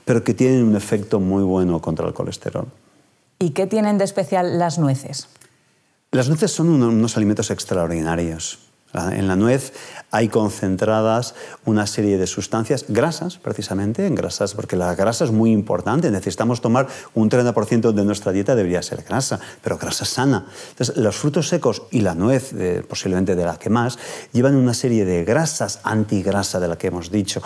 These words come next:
Speaker 1: En este caso la nuez es más, eh, poliinsaturada, que quizá no es una grasa milagro, pero digamos que sería mano de santo contra el colesterol, porque tiene un efecto también para eliminarlo, ¿eh? La nuez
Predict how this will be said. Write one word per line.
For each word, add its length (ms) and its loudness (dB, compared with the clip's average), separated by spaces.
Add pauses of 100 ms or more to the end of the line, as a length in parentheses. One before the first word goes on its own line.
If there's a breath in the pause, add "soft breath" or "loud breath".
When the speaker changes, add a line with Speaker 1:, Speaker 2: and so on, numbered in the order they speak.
(300 loud breath)
Speaker 1:
En 60 0
este 140 -2
caso 280 0
la 100 2
nuez 340 4
es 140 0
más, 260 -2
eh, 140 2
poliinsaturada, 920 0 (360 loud breath)
que 140 -4
quizá 260 -2
no 140 4
es 220 0
una 200 2
grasa 360 -2
milagro, 500 4
pero 140 4
digamos 300 2
que 80 -2
sería 280 2
mano 240 4
de 80 4
santo 480 2
contra 240 0
el 80 0
colesterol, 540 2 (340 loud breath)
porque 340 2
tiene 220 2
un 80 4
efecto 400 0
también 440 2 (300 loud breath)
para 420 2
eliminarlo, 840 -2
¿eh? 120 0
La 120 -2
nuez 300 0